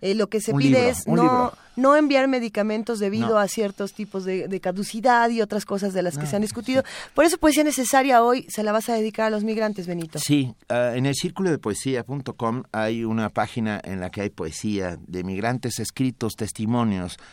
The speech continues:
Speaker 2: de migrantes centroamericanos que cruzan el infierno que significa México y que entre todos podemos hacerlo un poco más leve.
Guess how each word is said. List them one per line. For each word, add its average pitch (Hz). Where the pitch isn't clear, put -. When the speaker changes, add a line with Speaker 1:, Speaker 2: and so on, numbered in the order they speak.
Speaker 2:
de 98
migrantes 101
centroamericanos 87
que 85
cruzan 90
el 80
infierno 82
que 82
significa 80
México 85
y 95
que 104
entre 98
todos 104
podemos 85
hacerlo 80
un 76
poco 78
más 73
leve. 67